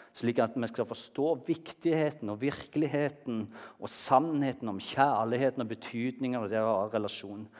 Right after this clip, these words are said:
til hverandre. Bare hva Bibelen sier her i noen få vers, og det står dette i Romerbrevet tolv ti, så står det, «Elsk hverandre inderlig, inderlig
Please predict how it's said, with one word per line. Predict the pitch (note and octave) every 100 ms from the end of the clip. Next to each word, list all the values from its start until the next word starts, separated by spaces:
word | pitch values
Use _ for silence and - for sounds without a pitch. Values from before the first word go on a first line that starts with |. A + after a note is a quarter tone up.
| - -
til | G2+ - -
hverandre. | - G2 F#2+ G2 A2+ A#2 -
Bare | C#3 D#3
hva | D#3+
Bibelen | D#3 D#3
sier | C#3 C#3 C#3
her | C#3 C#3 - - -
i |
noen | C3 C#3 C#3
få | C3+ C#3+ C#3
vers, | C3 B2+ - - - - -
og | A2+
det | A#2+
står | B2+ A#2+
dette | A#2 A#2
i |
Romerbrevet | A#2+ B2 A#2 A2+ A2+
tolv | A#2 A2+
ti, | A#2 A2
så |
står | G#2+ A2 G#2
det, | F#2 - - - C#3
«Elsk | D3+ - - -
hverandre | A2+ G#2 B2 D#3+
inderlig, | B2 F#2+ B2+ B2+ G#2 G#2+ - - _ _ _ _ _ _ _ _ _ _ -
inderlig | F#3 A#2+ A#2 D3+ A2+ F#2+